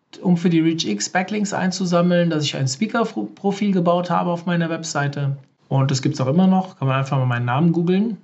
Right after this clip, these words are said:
Und, ähm, das werde ich auch in, in Kürze überarbeiten, weil jetzt ein paar cooles, ein cooles Video dazu gemacht haben und insgesamt das inhaltlich mal überarbeiten müssen. Aber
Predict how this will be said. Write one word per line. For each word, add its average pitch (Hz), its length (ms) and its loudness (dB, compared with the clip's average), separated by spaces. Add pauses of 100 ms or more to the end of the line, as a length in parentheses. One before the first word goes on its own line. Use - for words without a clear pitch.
(140)
Und, 135 340 -4
ähm, 131 300 -4
das 139 160 -4
werde 147 120 -2
ich - 80 -6
auch 143 60 0
in, 139 160 0 (120)
in 147 220 -6
Kürze 156 300 -2
überarbeiten, 147 580 0
weil 139 80 0
jetzt 139 180 -6
ein - 60 -20 (180)
paar 139 120 -6
cooles, 147 360 0 (360)
ein 147 180 -2
cooles 156 260 2
Video 175 240 2
dazu 131 240 0
gemacht 139 340 -2
haben 151 240 -2
und 131 220 -4
insgesamt 151 460 -2
das - 100 -8
inhaltlich 143 400 -2
mal 143 140 0
überarbeiten 160 500 0
müssen. 170 260 2
Aber 196 400 2